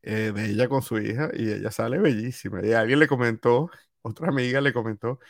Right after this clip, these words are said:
"Guau, pero te ves buenísimo, te ves perfecto". Y yo recuerdo que esta amiga, cuando éramos chamos y estábamos en la universidad, tenía la cara toda dañada de acné. <laughs> Y en la foto ahora tiene,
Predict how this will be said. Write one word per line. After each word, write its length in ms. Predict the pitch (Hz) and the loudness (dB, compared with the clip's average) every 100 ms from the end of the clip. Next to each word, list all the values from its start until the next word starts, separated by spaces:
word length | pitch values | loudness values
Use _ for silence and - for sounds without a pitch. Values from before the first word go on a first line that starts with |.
| - - - _ | -20 -20 -20 _
"Guau, 320 | 95 120 139 107 | 8 10 12 10
pero 180 | 95 | 4
te 100 | 87 | 2
ves 280 | 95 101 101 | 2 4 2
buenísimo, 640 | 127 180 185 190 - 120 110 | 4 4 4 2 0 -2 0
te 80 | 127 | 0
ves 140 | 123 | 0
perfecto". 520 | 151 139 143 127 - | -2 -2 -4 -4 -6
Y 100 | 117 | -4
yo 120 | 123 | -2
recuerdo 320 | 131 151 156 160 | 0 2 2 2
que 60 | |
esta 160 | 139 160 | 0 -2
amiga, 320 | 160 156 151 | -2 0 0
cuando 380 | 127 113 107 107 | 0 -2 -2 -2
éramos 340 | 110 139 139 | 0 0 -4
chamos 360 | - 135 123 135 | 0 2 2 0
y 40 | |
estábamos 300 | 135 123 135 | 0 0 0
en 60 | 143 | -2
la 40 | 127 | -2
universidad, 440 | 117 110 117 117 | -2 -2 -2 -2
tenía 240 | 117 107 113 | -2 -2 0
la 100 | 123 | 0
cara 240 | 110 117 | 0 0
toda 400 | 123 120 127 135 _ _ _ _ _ | 2 2 2 0 _ _ _ _ _
dañada 460 | - 110 110 107 117 | -2 0 0 2 4
de 100 | 127 | 2
acné. 380 | 110 113 104 - _ _ - - - _ | 2 -2 -2 -6 _ _ -20 -20 -20 _
<laughs> 760 | 370 - _ 320 - _ - - _ _ _ _ _ - - 214 - _ - 185 175 165 | -10 -10 _ -10 -10 _ -16 -16 _ _ _ _ _ -20 -12 -8 -10 _ -20 -20 -16 -2
Y 140 | 156 143 | 4 6
en 80 | |
la 120 | 139 135 | 6 6
foto 460 | 165 151 - 214 | 8 6 4 2
ahora 320 | 151 131 131 | 6 6 6
tiene, 580 | 147 156 175 170 135 127 | 4 2 4 2 0 -4